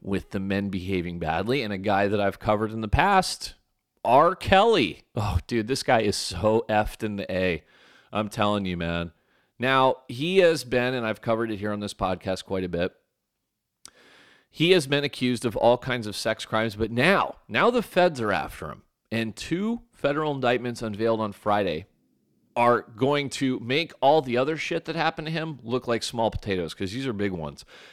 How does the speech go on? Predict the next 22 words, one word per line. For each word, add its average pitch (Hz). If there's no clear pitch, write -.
And 139
these 202
indictments 151
could 147
put -
Kelly 113
behind 98
bars 95
for -
the 92
rest 101
of 104
his 90
life. 95
And 110
yes, 151
these 139
are 139
two 160
separate 147
serious 135
cases. 135